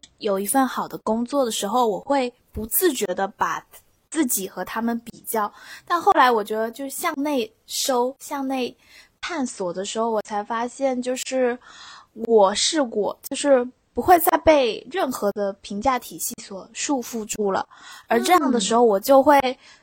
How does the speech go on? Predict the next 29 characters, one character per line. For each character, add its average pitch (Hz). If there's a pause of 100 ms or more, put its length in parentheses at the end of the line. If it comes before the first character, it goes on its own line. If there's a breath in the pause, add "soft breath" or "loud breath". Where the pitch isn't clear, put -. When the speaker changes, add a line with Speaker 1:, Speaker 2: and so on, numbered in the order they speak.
(280 soft breath)
Speaker 1:
更 320
有 220 (100)
能 190
力 254
地 170
进 -
行， 196 (680)
就 269
是 277
选 220
择 202
我 196
要 262
看 269
不 196
看。 202 (240 loud breath)
就 - (640 loud breath)
你 247
的 233
自 381
我 254
觉 285
察 226
在 262
哪 233 (120)
呢？ 196
在 262 (400)
发 254
现 285